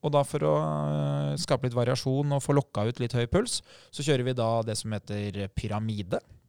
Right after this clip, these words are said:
Høres superfancy ut, men ganske kjapt så skjønner man at det er litt kjipt det også. Og da kan man kjøre ett minutt, to minutt, tre minutt, fire minutt,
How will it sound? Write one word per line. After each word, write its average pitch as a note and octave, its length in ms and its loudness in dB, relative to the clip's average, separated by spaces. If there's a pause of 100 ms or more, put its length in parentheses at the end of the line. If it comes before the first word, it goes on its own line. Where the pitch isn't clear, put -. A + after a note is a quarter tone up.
(280)
Høres - 340 -4
superfancy A2 720 -2
ut, - 220 -8
men A#2+ 100 -4
ganske A#2 320 -6
kjapt - 260 -6
så - 160 -2
skjønner G2 220 -2
man G2+ 140 -4
at G2+ 100 -6
det G2+ 80 -4
er G2+ 60 -4
litt G2 180 -8
kjipt - 220 -4
det A2 100 0
også. - 840 -2
Og D3 40 0
da D#3+ 140 4
kan F3 140 2
man E3 80 4
kjøre A#2+ 360 4
ett - 160 0
minutt, G3 280 -4
to F3+ 120 0
minutt, F#3 240 0
tre D#3+ 160 0
minutt, D#3+ 240 0
fire D3 220 -2
minutt, G3 420 -4